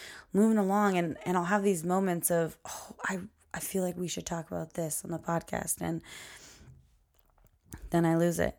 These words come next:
and I forget. So email me, D M me, tell me more. Let me hear from you as parents. Like,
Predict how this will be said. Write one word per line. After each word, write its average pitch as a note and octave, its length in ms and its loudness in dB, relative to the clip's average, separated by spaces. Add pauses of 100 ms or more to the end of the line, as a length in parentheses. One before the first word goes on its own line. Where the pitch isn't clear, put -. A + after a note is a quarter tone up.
and E3 100 0
I D#3+ 100 0
forget. E3+ 420 0 (140)
So E3+ 600 2 (1160)
email A3 240 6
me, G#3+ 200 4
D F#3+ 280 0
M G3+ 240 4
me, G3 240 2
tell - 260 2
me G3+ 140 6
more. F3+ 520 6
Let F3+ 200 2
me G3 100 4
hear F#3+ 180 0
from F3 220 2
you F3 160 4
as F3 140 4
parents. E3+ 500 4
Like, D#3+ 300 2